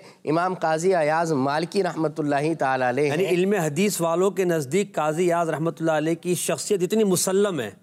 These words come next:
Speaker 1: بالکل،
Speaker 2: کہ وہ
Speaker 1: بالکل۔
Speaker 2: فقط قال القاضی کہہ کر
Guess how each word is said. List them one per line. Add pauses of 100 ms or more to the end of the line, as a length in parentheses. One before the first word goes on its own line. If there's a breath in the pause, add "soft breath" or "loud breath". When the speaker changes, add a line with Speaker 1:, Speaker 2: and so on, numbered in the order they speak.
Speaker 1:
بالکل،
Speaker 2:
کہ
وہ
Speaker 1:
بالکل۔
Speaker 2:
فقط
قال
القاضی
کہہ
کر